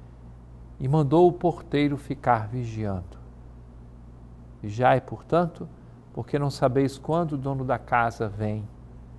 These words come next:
à tarde, à meia-noite, de madrugada ou amanhecer, para que não suceda que, vindo de repente, ele vos encontre dormindo. O que vos digo, digo a todos,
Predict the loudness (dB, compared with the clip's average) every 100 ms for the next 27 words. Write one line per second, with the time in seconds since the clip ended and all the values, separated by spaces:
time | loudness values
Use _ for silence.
0 | -20 -20 -12 -6 0 6 8 8 2 -4
1 | -4 -2 -4 0 2 2 -2 -8 -8 -6
2 | -6 -4 2 4 4 0 -8 -6 -4 -4
3 | -4 -8 -8 -10 -10 -10 -10 -14 -20 -20
4 | -20 -20 -20 -20 -20 -20 -20 -20 -20 -20
5 | -2 2 2 0 -2 -2 -6 -8 -2 2
6 | 2 0 -2 -2 -2 -4 -6 -4 -4 -4
7 | -2 -2 -4 -10 -14 -16 -18 -20 -20 -14
8 | -4 -2 0 -2 -2 -2 -6 -4 -2 -2
9 | -4 -4 -4 -4 -8 -8 -8 -12 -14 -18
10 | -20 -20 -20 -20 -20 -20 -12 -12 -4 2
11 | 4 4 2 -2 -2 -2 0 0 -4 -4
12 | -4 -2 -4 -4 -6 -6 -8 -14 -16 -18